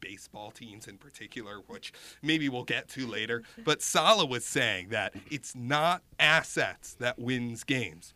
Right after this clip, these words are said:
It's not players that wins games. You need players, right? You're not gonna win a game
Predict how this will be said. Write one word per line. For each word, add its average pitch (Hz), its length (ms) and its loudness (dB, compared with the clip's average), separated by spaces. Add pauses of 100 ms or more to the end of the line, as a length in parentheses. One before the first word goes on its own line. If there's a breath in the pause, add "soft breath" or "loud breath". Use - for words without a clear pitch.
(140 soft breath)
It's - 280 -14
not 180 580 6
players 117 540 -2
that 123 200 2
wins 117 360 -4
games. 101 360 -4 (220 loud breath)
You 196 180 -2
need 202 280 -4
players, 131 520 2
right? 120 280 0 (160 loud breath)
You're 185 160 2
not 165 320 2
gonna 170 180 4
win 160 180 2
a 147 40 -2
game 139 400 2